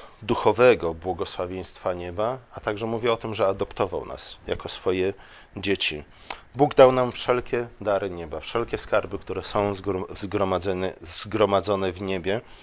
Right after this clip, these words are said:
E, Bóg też usynowił nas, uczynił nas wszystkich synami Bożymi. Oczywiście to, że jesteśmy synami Bożymi w Chrystusie, oznacza, że Bóg przekazał nam, tak jak na początku uczynił to, e,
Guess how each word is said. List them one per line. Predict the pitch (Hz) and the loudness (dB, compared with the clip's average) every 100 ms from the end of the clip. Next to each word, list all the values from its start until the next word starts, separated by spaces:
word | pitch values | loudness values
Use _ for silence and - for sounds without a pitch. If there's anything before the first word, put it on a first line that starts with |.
| - - - - - - - - 127 | -18 -16 -14 -14 -14 -14 -16 2 10
E, | 123 120 - - | 10 10 2 -6
Bóg | 156 180 | -6 2
też | 208 - - | 2 2 -2
usynowił | 156 - 175 165 101 65 | -6 -4 2 2 2 -4
nas, | 60 - - | -10 -12 -14
uczynił | 98 123 123 | -10 -6 -2
nas | 123 - | -2 -2
wszystkich | - 139 - - - | -4 -2 -2 -6 -10
synami | - 101 101 98 | -8 -4 -4 -4
Bożymi. | 92 92 101 113 123 - - - | -4 -4 -4 -4 -6 -10 -6 -4
Oczywiście | - - - - 110 | -4 -6 -4 -2 -2
to, | - 131 123 | 2 4 4
że | 127 | 2
jesteśmy | 113 - - 107 | -4 -8 -10 -10
synami | - 117 110 101 | -8 -6 -4 -6
Bożymi | 104 110 113 | -6 -6 -8
w | 107 | -8
Chrystusie, | - 104 - 113 - | -6 -6 -4 -2 0
oznacza, | 98 101 101 - 95 | 0 0 -2 -2 0
że | 98 98 - - - - | 0 0 -2 -18 -20 -10
Bóg | 117 - | -10 -8
przekazał | - - 117 92 78 73 | -8 2 2 2 -4 -6
nam, | 80 104 110 - - - | -8 -8 -12 -20 -20 -10
tak | 98 - | -10 -8
jak | - | -8
na | 120 | -6
początku | 120 - 123 - 113 | -4 -2 -2 -2 -4
uczynił | - 101 85 | -4 -4 -6
to, | - 101 113 - - - | -2 -2 -2 -10 -20 -16
e, | - | -4